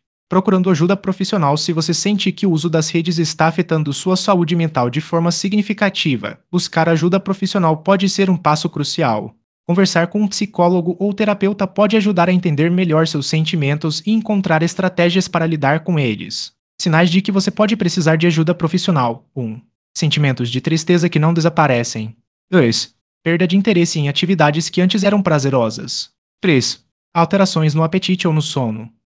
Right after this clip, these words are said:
Quatro. Dificuldade em realizar tarefas diárias.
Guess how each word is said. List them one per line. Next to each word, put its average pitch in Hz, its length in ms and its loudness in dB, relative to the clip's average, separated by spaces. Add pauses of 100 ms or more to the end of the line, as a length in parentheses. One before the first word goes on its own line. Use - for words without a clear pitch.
(200)
Quatro. 135 320 -2 (440)
Dificuldade 160 600 -2
em 160 60 2
realizar 160 460 0
tarefas 170 480 0
diárias. 120 720 -4